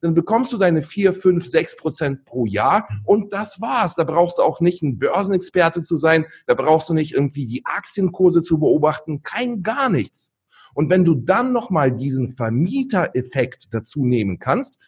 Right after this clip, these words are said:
nun genau dort kon-, kommen Optionsgeschäfte ins Spiel oder Stillhaltergeschäfte, weil wenn wir Optionen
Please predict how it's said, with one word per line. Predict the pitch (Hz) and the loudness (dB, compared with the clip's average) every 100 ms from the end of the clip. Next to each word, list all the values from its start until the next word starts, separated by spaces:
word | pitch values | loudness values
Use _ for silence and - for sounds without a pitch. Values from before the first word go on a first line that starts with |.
| _ - | _ -4
nun | 139 | -2
genau | 139 143 135 | 0 4 2
dort | 127 135 170 175 | 2 2 2 2
kon-, | - 139 117 | -2 -2 -2
kommen | 135 113 - | -2 -2 -4
Optionsgeschäfte | - _ - 117 185 202 - 180 - 190 - 190 | -10 _ -2 2 2 0 -2 -2 0 -2 0 0
ins | 165 160 | 0 -4
Spiel | - 175 208 269 269 _ - | -8 -2 0 0 -6 _ 0
oder | 131 113 | 0 0
Stillhaltergeschäfte, | - - - 202 127 98 87 85 85 - 92 - 208 - _ - - | -4 -4 2 4 4 0 -4 -6 -6 -6 -10 -2 -2 -2 _ -14 -2
weil | 151 147 | 0 2
wenn | 180 180 | 2 4
wir | 185 - | 2 2
Optionen | - - - 139 180 196 196 196 196 | -2 -10 -2 4 4 4 0 -4 -12